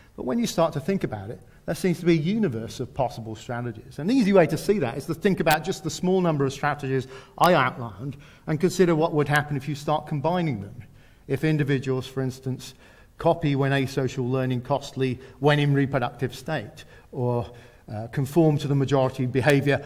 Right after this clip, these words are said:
when there is a strong consensus. If you start combining these strategies, and in fact our empirical data is showing that that's what animals are doing,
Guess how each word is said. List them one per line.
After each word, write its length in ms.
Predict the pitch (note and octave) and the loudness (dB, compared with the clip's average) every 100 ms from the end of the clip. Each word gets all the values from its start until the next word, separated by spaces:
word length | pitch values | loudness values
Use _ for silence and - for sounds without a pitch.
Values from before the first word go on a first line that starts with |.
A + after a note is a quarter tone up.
| - | -8
when 240 | C3 D#3 F3 | 2 4 6
there 140 | E3 | 6
is 120 | D#3+ | 4
a 60 | D3+ | 0
strong 360 | D3+ D#3+ D3 C#3+ | -2 0 2 0
consensus. 760 | C#3 - E3+ D#3 - - - - - - - | -2 -4 -8 -8 -14 -18 -20 -20 -20 -20 -20
If 60 | - | -8
you 80 | D#3 | -8
start 320 | - G3+ A3 | 4 4 4
combining 520 | E3+ C3+ D#3+ A#3+ G#3 | 0 4 4 4 0
these 160 | B2+ A2+ | 0 -4
strategies, 460 | - A2+ G#2 B2+ | -6 -6 -6 -6
and 120 | F#3 D#3 | -2 2
in 60 | |
fact 260 | F3+ E3 E3 | 2 2 4
our 300 | D3 D3 - | 4 4 0
empirical 360 | D3 E3+ D#3 D3+ | -4 -4 -4 -2
data 260 | D3 C3+ | 0 0
is 80 | B2+ | -4
showing 320 | - D3 C3+ | -2 -4 -2
that 100 | A#2+ | -4
that's 240 | B2+ B2+ - | -8 -10 -10
what 140 | - | -10
animals 320 | B2+ A#2 A2 | -8 -8 -8
are 80 | A2 | -10
doing, 340 | G#2 B3 A2 | -8 -8 -8